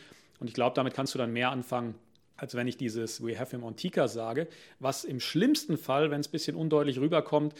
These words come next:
vielleicht beim Lotsen sogar noch als Tikas R A ankommt und dann ist der Lotse gedanklich in einer Situation, wo er denkt, „Okay, jetzt ist sowieso zu, schon zu spät“, und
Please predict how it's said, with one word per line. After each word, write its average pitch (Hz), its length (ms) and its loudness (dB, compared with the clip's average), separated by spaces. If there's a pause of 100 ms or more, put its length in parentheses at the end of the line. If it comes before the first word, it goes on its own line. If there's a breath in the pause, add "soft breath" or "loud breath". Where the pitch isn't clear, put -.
(180 loud breath)
vielleicht 147 360 4
beim 147 160 6
Lotsen 156 340 4
sogar 143 220 6
noch 139 200 0
als 135 320 0
Tikas 156 360 -2
R 139 140 0
A 190 200 2
ankommt 147 420 0
und 135 160 -8
dann 135 140 0
ist 147 160 -4
der 147 80 4
Lotse 156 320 4
gedanklich 147 420 2
in 151 80 2
einer 147 220 0
Situation, 143 640 -4
wo 139 100 -2
er 135 80 0
denkt, 135 340 0
„Okay, 131 320 -2
jetzt 135 180 -4
ist 123 100 -6
sowieso 123 280 0
zu, 143 200 -4
schon 131 380 -2
zu - 120 -12
spät“, 139 340 2 (480 loud breath)
und 120 380 -2